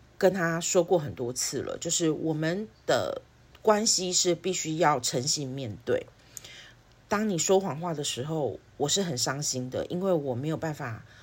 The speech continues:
就是接受这样子的事实。你可以告诉我事实，我们可以想办法解决。可是问题是，如果你说谎的话，那就会有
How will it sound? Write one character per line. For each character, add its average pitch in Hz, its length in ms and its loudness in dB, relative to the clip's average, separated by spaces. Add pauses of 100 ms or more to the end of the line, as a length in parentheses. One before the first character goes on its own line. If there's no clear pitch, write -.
(300)
就 175 120 2
是 151 560 0 (140)
接 175 180 4
受 175 180 4
这 160 160 0
样 143 160 -2
子 117 120 -8
的 135 60 -6
事 - 180 0
实。 - 180 -2
你 208 140 2
可 277 120 2
以 311 60 4
告 285 200 4
诉 247 180 2
我 139 100 2
事 160 240 0
实， 131 220 0
我 139 140 0
们 151 140 -4
可 214 120 0
以 208 80 2
想 131 200 -4
办 156 140 -4
法 139 160 -4
解 - 260 -8
决。 - 240 -10 (400)
可 - 120 -2
是 269 140 4
问 262 180 6
题 185 180 -4
是， 208 280 0 (880)
如 208 100 6
果 220 140 6
你 180 120 2
说 175 240 4
谎 143 240 -4
的 120 80 -8
话， 139 360 0
那 208 100 0
就 196 160 0
会 185 220 6
有 117 260 4